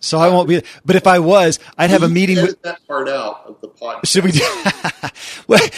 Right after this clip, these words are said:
Speaker 1: if I was there though, I'd have you on my list to meet with personally, to connect with personally. And, and man, yeah, that is the power.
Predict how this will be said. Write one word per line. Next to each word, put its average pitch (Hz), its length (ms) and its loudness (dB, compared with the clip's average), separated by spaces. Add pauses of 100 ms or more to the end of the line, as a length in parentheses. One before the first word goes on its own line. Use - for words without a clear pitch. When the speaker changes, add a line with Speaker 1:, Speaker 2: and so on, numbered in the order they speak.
(120)
Speaker 1:
if - 180 0
I 208 160 6
was 202 180 4
there 202 240 4
though, 226 260 2
I'd 196 160 4
have 185 260 2
you 202 340 2
on 185 140 4
my 156 180 2
list 151 280 -2
to 156 80 -2
meet 160 240 -2
with 151 300 -2
personally, 160 440 -2
to 123 80 -8
connect 147 520 -4
with 131 300 -6
personally. 143 640 -6
And, 156 180 -8
and 143 320 -8
man, 160 280 -2
yeah, 156 140 -2
that 156 240 0
is 156 220 -6
the 120 80 -14
power. 135 460 -2